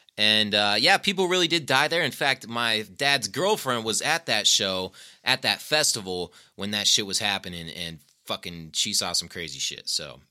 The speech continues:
th-, something really happened there. Whether or not it was really Stephen Paddock who carried it out, or it was some elite hit squad by the fucking C I A in a helicopter, who the fuck knows? But what we do know is that Mister Jim Urin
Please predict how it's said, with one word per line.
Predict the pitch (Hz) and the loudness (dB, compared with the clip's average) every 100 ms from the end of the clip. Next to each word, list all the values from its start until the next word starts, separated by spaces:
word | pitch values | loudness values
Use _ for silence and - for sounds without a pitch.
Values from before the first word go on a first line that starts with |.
| - | -16
th-, | - | -2
something | - 175 170 160 | 2 2 0 0
really | 151 135 | 0 4
happened | 135 135 123 | 2 2 0
there. | 123 120 | 2 2
Whether | 113 117 127 123 | 0 0 0 2
or | |
not | 120 117 | 2 0
it | |
was | 107 92 | -2 -2
really | 127 127 | 2 4
Stephen | - - 139 120 110 | 4 2 -2 -6 0
Paddock | 127 127 127 123 | 4 4 2 0
who | 110 | -6
carried | - 123 110 | -2 -2 -2
it | 101 | 0
out, | 135 131 - - - - | 0 0 -4 -14 -16 -12
or | 92 98 | -6 -4
it | 95 | 0
was | 92 | 2
some | - 110 101 98 87 - - _ _ _ _ _ _ - - | 2 2 0 -4 -8 -14 -20 _ _ _ _ _ _ -14 -4
elite | - 131 175 165 | 0 2 2 0
hit | - 170 | 0 2
squad | - - 147 147 139 131 | 2 2 4 6 6 6
by | 117 | 2
the | 104 | 0
fucking | - 147 - | 0 -2 0
C | 101 - 143 | 0 2 4
I | 120 117 | 4 4
A | 127 131 117 | 4 4 2
in | 87 | 0
a | |
helicopter, | 95 147 120 139 127 131 | -2 -2 2 2 2 -2
who | 170 | -2
the | 180 | -4
fuck | 156 151 135 131 | -2 -2 -2 0
knows? | 123 95 80 | 0 0 -4
But | - 101 95 - | 0 0 0 -4
what | 120 123 | -6 -4
we | 127 | -4
do | 104 214 254 | -4 -2 -2
know | 202 101 80 78 - - - - - _ | 0 0 -2 -6 -12 -20 -20 -20 -20 _
is | 117 107 98 | 0 2 0
that | 107 107 101 - | 2 4 4 2
Mister | 107 156 - 147 | 0 2 2 0
Jim | 113 104 107 104 | -2 -2 -2 0
Urin | 143 233 160 104 95 | 2 4 4 2 0